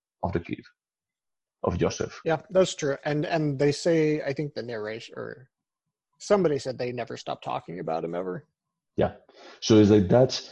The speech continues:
Speaker 1: that's what I think is. Like, I love the setup from the perspective is that this is not a story that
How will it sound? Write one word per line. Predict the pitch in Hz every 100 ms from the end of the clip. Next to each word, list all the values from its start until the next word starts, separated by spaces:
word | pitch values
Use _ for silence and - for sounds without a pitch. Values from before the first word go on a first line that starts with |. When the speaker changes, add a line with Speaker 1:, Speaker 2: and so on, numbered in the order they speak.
| - _
Speaker 1:
that's | - 113 127 127
what | 120
I | 101
think | 139
is. | 95
Like, | 92
I | 104
love | 104 113 107
the | 98
setup | 98 139 135
from | 98
the | 92
perspective | 104 - 101 95
is | 95
that | 95
this | 98 120
is |
not | 110 107
a | 95
story | - 98 95
that | 92 92 -